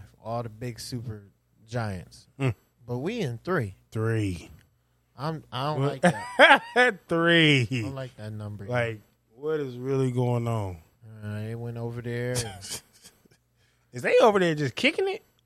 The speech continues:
Speaker 1: <laughs> Must be.
Speaker 2: <laughs> Like,
Speaker 1: Must be.
Speaker 2: like, what is they over there doing?
Speaker 1: I don't know.
Speaker 2: <laughs> Like
Speaker 1: But,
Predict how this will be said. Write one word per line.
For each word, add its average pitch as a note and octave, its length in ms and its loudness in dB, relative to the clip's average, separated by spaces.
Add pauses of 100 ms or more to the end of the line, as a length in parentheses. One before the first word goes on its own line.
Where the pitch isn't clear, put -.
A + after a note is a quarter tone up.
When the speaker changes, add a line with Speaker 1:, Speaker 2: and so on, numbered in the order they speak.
Speaker 1:
<laughs> - 400 -2
Must D3 320 0 (100)
be. G#3+ 120 2 (100)
Speaker 2:
<laughs> - 880 -2 (460)
Like, E3 220 -2
Speaker 1:
Must B2+ 200 -10
be. C#3 280 -2
Speaker 2:
like, D#3 200 6
what G3+ 220 6
is E4+ 120 4
they C#4+ 160 6
over B3 180 8
there A3+ 180 10
doing? D3 640 8 (300)
Speaker 1:
I B2 40 -14
don't A2 340 -8
know. A2 340 -6 (260)
Speaker 2:
<laughs> - 220 -10
Like C#3 320 2
Speaker 1:
But, G#2 100 -10